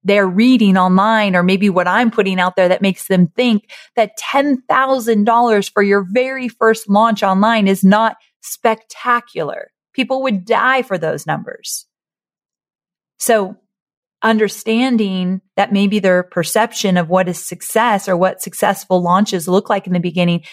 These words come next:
maybe I need to do a better job about talking about that. But I wouldn't get to that until I dug a little bit deeper. And beyond that, listening to my community's questions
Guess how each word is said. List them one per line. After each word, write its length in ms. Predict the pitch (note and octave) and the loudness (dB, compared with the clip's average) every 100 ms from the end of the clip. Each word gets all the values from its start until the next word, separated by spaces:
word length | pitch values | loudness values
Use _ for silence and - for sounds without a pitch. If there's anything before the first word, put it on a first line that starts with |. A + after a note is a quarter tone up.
| - | -6
maybe 240 | F#3+ G3 G#3+ | 0 2 2
I 60 | |
need 180 | G3+ F#3+ | 2 0
to 80 | E3+ | 0
do 140 | F#3+ | 0
a 40 | F3 | 2
better 220 | F3 F3 | 2 0
job 240 | F3 E3 | 0 -2
about 280 | D#3+ D#3+ - | -2 -4 -8
talking 300 | - E3 E3+ | -8 -6 -4
about 280 | D#3 D#3 D3+ | -4 -6 -2
that. 320 | F3+ D#3+ C#3+ _ _ _ _ - | -2 -2 -6 _ _ _ _ -2
But 120 | G#3 | 0
I 80 | A#3 | 0
wouldn't 420 | B3 A#3+ G#3+ E3 | 2 0 0 0
get 260 | A3+ - - | 0 -2 -2
to 100 | G3 | 0
that 420 | F3 D#3+ D#3+ - _ F3+ | 0 0 -4 -8 _ 0
until 380 | F3+ D#3 G3 | 0 2 0
I 140 | F3 E3 | 2 0
dug 280 | E3 F3+ E3 | 0 0 0
a 100 | E3 | 0
little 220 | D#3+ D#3+ | 0 0
bit 200 | D#3+ - | -2 -2
deeper. 480 | F3 D3+ - - _ _ _ _ _ _ - - - | -4 -4 -6 -10 _ _ _ _ _ _ -20 -20 -2
And 120 | A3 | 2
beyond 360 | A#3+ B3 C#4+ C#4 | 4 2 2 0
that, 220 | G#3+ - | -2 0
listening 360 | A3 A3 A#3 A3 | 0 4 2 4
to 100 | G#3+ | 2
my 140 | G3+ | 0
community's 600 | G3 G3+ G3 G3 F#3 F3+ | 4 4 6 4 2 0
questions 720 | - F#3 - F3+ F3 E3+ | -2 -2 0 2 2 2